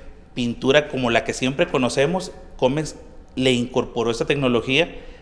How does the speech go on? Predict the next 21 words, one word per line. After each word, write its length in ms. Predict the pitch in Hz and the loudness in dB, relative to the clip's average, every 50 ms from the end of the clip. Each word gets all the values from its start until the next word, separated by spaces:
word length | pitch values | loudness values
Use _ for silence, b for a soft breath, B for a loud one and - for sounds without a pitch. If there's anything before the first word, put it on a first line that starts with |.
| B B - | B B -4
y 120 | 117 113 | -2 2
la 100 | 113 110 | 2 2
verdad 140 | 110 110 120 | 2 2 0
es 60 | 123 | 0
que 100 | - - | 0 -4
nos 120 | 143 127 143 | -4 0 2
ha 60 | 135 | 2
ido 100 | 131 139 | 2 4
muy 140 | 147 143 139 | 2 0 0
bien. 220 | 143 151 160 156 - - - | 0 0 -2 -2 -6 -12 -6
Ahora 280 | - 104 107 113 123 139 | 0 2 4 4 6 6
la 140 | 147 143 - | 4 4 2
pintura, 320 | 139 127 - 147 156 147 - | -2 -2 -2 -2 -2 -2 -4
pues, 100 | 123 110 | -6 -4
realmente 560 | 113 113 120 123 123 - 151 135 135 - - - | -4 -4 -4 -6 -4 -4 -4 -4 -4 -6 -10 -8
no 180 | 123 123 127 123 | -4 -2 -2 -2
solamente 480 | - - 131 127 131 131 127 123 127 139 | 0 0 0 2 2 0 -2 -2 -2 -4
es 80 | 127 - | -4 0
para 200 | - 131 117 107 | 0 0 2 2
hoteles, 380 | 101 - - 98 110 120 120 120 | 0 -2 -2 -2 -2 -2 -4 -4
hospitales, 600 | 113 - - - - - 143 151 156 131 - | -6 -6 -6 -8 -2 0 2 2 2 2 -2